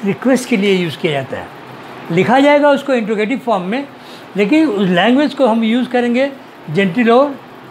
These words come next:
पोलाइट रिक्वेस्ट के लिए। कुछ एग्जांपल मैं आपको बताता हूँ, क्योंकि इसके दो फॉर्म होते हैं, पहला will है, will के साथ जो बनाएंगे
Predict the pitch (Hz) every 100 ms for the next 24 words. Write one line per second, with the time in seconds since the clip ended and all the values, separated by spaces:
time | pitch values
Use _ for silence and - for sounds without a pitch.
0 | - - 196 185 190 190 - 165 185 202
1 | - 175 143 127 233 214 185 208 233 226
2 | 254 269 - - - - 196 185 190 190
3 | 185 214 233 - - - - 247 294 247
4 | 285 190 269 214 254 247 254 254 269 294
5 | - - - - - - 220 247 247 262
6 | 285 269 311 311 - - - - - -
7 | - - - - - - - - 185 269
8 | 285 262 269 233 254 262 269 269 285